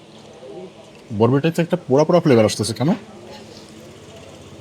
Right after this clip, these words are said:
এটা সেদ্ধর কারণে, আর কি, সেদ্ধ করে এই করা হয়েছে। তো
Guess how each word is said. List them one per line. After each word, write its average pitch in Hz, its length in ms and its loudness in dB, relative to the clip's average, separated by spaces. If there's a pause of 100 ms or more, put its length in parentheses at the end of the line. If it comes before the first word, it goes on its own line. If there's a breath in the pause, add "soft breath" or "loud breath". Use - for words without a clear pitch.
(1400)
এটা 131 140 -8
সেদ্ধর 131 460 0
কারণে, 107 240 2
আর 95 80 0
কি, 90 140 -8 (160)
সেদ্ধ 110 260 0
করে 127 220 0
এই 127 100 2
করা 123 220 -2
হয়েছে। 123 300 -6
তো - 120 -6